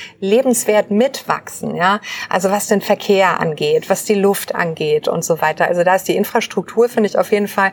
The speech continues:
hat auch noch viel Luft nach oben. Und tatsächlich glaube ich, wenn wir darüber reden, dass alle dann irgendwie, äh, I T ler brauchen und so weiter, da glaube ich dann wirklich, dass sich irgendwann doch vielleicht die Werte unterscheiden, wer die bekommt.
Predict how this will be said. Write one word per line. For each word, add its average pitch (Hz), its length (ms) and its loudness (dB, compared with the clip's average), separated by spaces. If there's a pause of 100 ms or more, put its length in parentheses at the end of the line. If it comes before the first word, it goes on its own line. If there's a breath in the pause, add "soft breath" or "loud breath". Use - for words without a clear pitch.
(140)
hat - 180 -4
auch 196 120 2
noch 202 160 2
viel 214 260 2
Luft 208 260 0
nach 185 200 -2
oben. 180 260 2
Und 156 220 0
tatsächlich 349 480 0
glaube 262 280 4
ich, 240 120 -2
wenn 226 100 4
wir 214 80 6
darüber 196 340 2
reden, 254 220 2
dass 202 160 0
alle 233 260 2
dann 190 200 0
irgendwie, 196 480 -2 (320 loud breath)
äh, 165 600 0
I 190 40 0
T 240 180 -2
ler 269 160 4
brauchen 170 400 0
und 170 180 -2
so 170 160 -2
weiter, 190 380 0 (240 loud breath)
da 233 160 2
glaube 277 300 2
ich 247 80 -6
dann 220 180 2
wirklich, 233 340 2
dass 202 160 -2
sich - 220 -2
irgendwann 208 440 2
doch 202 160 0
vielleicht 202 380 0
die 180 140 -2
Werte 208 340 0
unterscheiden, 185 800 -2
wer 180 220 2
die 180 140 -4
bekommt. - 580 -6